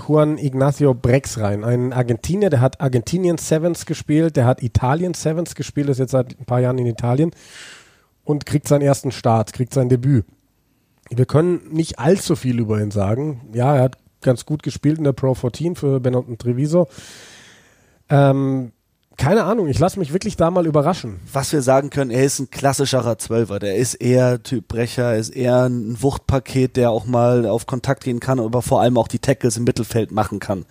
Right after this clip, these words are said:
Speaker 2: Aber für mich hat das Kanner zum Beispiel auch gemacht. Es wäre kein Grund, warum man Kanner mit ihm ersetzt. Vielleicht kann er einfach mehr als Kanner.
Speaker 1: Wow.
Speaker 2: <laughs> Nee, zur Erklärung noch kurz, er hat Argentinien Siebener gespielt und dann Italien Siebener. Wie geht das? Olympia-Quali,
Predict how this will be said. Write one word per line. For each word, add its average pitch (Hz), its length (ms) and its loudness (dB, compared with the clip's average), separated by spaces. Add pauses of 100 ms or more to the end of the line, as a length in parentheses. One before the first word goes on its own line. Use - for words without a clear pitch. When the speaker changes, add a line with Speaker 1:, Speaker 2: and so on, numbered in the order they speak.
(380)
Speaker 2:
Aber - 140 -4
für 104 100 -4
mich 113 120 -2
hat - 140 -2
das - 120 -2
Kanner 123 320 0
zum - 120 -8
Beispiel 107 460 -2
auch 117 220 2
gemacht. 92 440 -6
Es - 160 -12
wäre 107 120 2
kein 117 260 0
Grund, 110 240 -2
warum 110 200 0
man 104 180 0 (240)
Kanner 123 260 2
mit 113 180 -2
ihm 104 120 -2
ersetzt. 113 480 0 (680)
Vielleicht - 480 -2
kann 135 180 0
er 143 80 4
einfach 135 260 -2
mehr 156 180 0
als - 140 -4
Kanner. 104 300 -2 (440)
Speaker 1:
Wow. 113 300 -6
Speaker 2:
<laughs> - 60 -16 (1200)
Nee, 156 160 4
zur 156 160 4
Erklärung 185 320 4
noch 180 140 0
kurz, - 400 -2
er 135 200 4
hat 131 100 0
Argentinien 160 480 -2
Siebener 160 220 -2
gespielt - 280 -2
und 160 160 -4
dann 139 100 0
Italien 156 380 -4
Siebener. 151 300 -4
Wie 123 80 -6
geht 156 180 0
das? 147 140 2 (260)
Olympia-Quali, 147 920 2